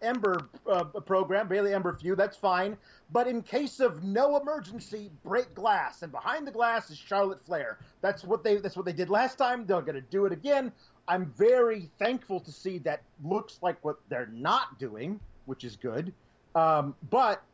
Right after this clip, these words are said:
like, at the time, I was like, "I don't understand why." It seemed like Ember was saying, "Hey, Bayley, get in there so I can make, give Charlotte a reason to be in my match too," which just felt like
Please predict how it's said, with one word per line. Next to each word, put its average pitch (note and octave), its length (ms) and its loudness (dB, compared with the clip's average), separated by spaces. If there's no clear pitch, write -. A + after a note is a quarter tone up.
like, F3 180 -4
at F3+ 120 -8
the E3+ 60 -8
time, A#3+ 260 0
I F#3+ 60 4
was F3+ 160 -2
like, F3+ 120 0
"I F#3 100 2
don't G#3 160 0
understand F#3+ 500 -4
why." F#3 340 2
It G3+ 120 -4
seemed F4 320 -6
like B3 320 2
Ember C#4+ 340 2
was D4+ 180 2
saying, A3+ 440 0
"Hey, D4+ 140 2
Bayley, B3 340 2
get A#3+ 160 0
in D4 160 -4
there A3 200 0
so G3 300 -2
I C4+ 220 4
can F#3+ 500 -2
make, A#3 240 2
give A3 400 -2
Charlotte B3 500 2
a E3+ 60 -2
reason F#3 560 -4
to - 160 -10
be G#3 280 -2
in E3 120 0
my F#3 260 2
match F#3 440 -4
too," D#3+ 400 -4
which - 200 -4
just D#3+ 180 -10
felt F#3+ 240 4
like E3+ 220 2